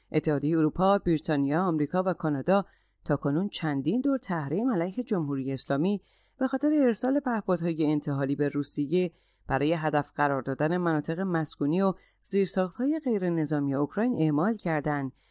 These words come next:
در محافل سیاسی داخلی ایران هم طی ماه‌های گذشته انتقاد از تبعات ارسال پهپادها به روسیه گسترده بوده. با این حال، امیر عبداللهیان در پانزدهمین نشست کمیسیون همکاری‌های ایران و آفریقای جنوبی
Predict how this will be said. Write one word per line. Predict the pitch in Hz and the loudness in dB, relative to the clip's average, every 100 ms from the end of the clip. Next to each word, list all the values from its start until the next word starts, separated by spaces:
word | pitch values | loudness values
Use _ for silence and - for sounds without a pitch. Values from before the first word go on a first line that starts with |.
| _ _ - | _ _ 0
در | 151 | 2
محافل | 147 139 - 160 | 2 0 0 -2
سیاسی | 160 - 156 - 175 | -2 2 0 2 0
داخلی | 175 170 170 156 | 2 0 2 0
ایران | 147 147 175 175 | 0 2 2 2
هم | 175 160 _ _ - | 0 -2 _ _ 0
طی | 320 | 4
ماه‌های | 302 220 170 156 | 6 6 4 4
گذشته | 143 147 147 - 214 214 - _ - | 4 2 0 0 2 2 0 _ 0
انتقاد | 151 143 143 160 | 2 2 0 0
از | 180 - | 0 0
تبعات | 170 147 147 208 | -2 2 2 2
ارسال | 240 214 180 165 - | 0 0 0 0 2
پهپادها | 151 135 139 139 143 | 0 0 -2 -2 -2
به | 147 | -2
روسیه | 139 143 190 226 254 _ _ _ | -2 -6 -2 0 0 _ _ _
گسترده | 156 147 - 135 127 165 | 0 0 0 -6 0 -2
بوده. | 170 131 - - _ _ _ - | 0 -6 -8 -14 _ _ _ 0
با | 151 | 4
این | 156 156 | 4 4
حال، | 190 185 _ _ - | 4 2 _ _ -2
امیر | 185 180 175 | 4 4 4
عبداللهیان | 165 170 165 165 175 220 | 4 4 4 4 2 2
در | 233 190 | 0 -2
پانزدهمین | 180 170 151 156 156 156 156 | -2 -2 0 0 2 2 2
نشست | 151 - 208 - | 0 0 -4 -4
کمیسیون | 226 190 170 160 190 214 | -4 -2 -2 -2 -2 -2
همکاری‌های | 208 180 175 156 156 190 | -2 -2 -2 0 -2 0
ایران | 226 196 175 160 | 0 2 2 2
و | |
آفریقای | 151 - 147 143 143 | 0 -2 0 0 0
جنوبی | 151 147 143 202 | 2 2 2 0